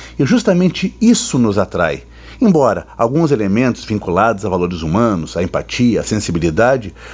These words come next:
possam ser também fundamento para esse ímpeto estético transgressor da arte, mesmo a dirigida ao público infantil. Em Satã, Amigo das Crianças Boas,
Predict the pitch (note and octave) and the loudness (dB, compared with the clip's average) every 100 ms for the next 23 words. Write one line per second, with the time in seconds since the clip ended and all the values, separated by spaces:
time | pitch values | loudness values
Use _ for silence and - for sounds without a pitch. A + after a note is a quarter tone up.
0 | - - A3 B3 G3 D3+ F#3+ F3+ - D#3 | -20 0 2 2 0 -2 -2 0 0 0
1 | F#3+ - G#3+ A3 F#3+ E3+ G#3+ A#3 - - | 0 -2 -2 0 2 2 2 2 0 0
2 | B2+ C3 - B2+ E3 F#3+ F#3 D#3+ C#3 - | 0 0 -4 -6 0 2 0 -2 -4 0
3 | D#3 D#3 - D3+ - A#3+ B3 D#3+ D3+ - | 2 2 0 -6 -2 0 2 2 0 0
4 | D#3 C#3 G#2+ G#2 - - - - - - | 0 2 2 0 -2 -12 -20 -20 -20 -8
5 | E3 G3 G3+ F#3+ F#3 - - - D#3 G3 | 2 2 2 0 -4 -10 -14 -2 0 2
6 | G3+ C#3+ D3+ C#3+ - - - C#3 C3 C3 | 0 2 2 2 0 0 -2 -4 -4 -2
7 | E3+ G3+ - F3 - - G2 - - - | -2 0 0 -2 -2 -4 -4 -4 -14 -20
8 | - - - - - C#3 C#3 D3 C3 F3 | -20 -20 -18 -18 -2 0 4 2 2 2
9 | D3 - - B2 A#2+ C3+ A#2 G2+ - F#2+ | 2 0 -6 -2 0 0 0 -2 -2 -4
10 | F#2+ G#2 A2 D3+ G2 - | 0 0 2 2 0 -4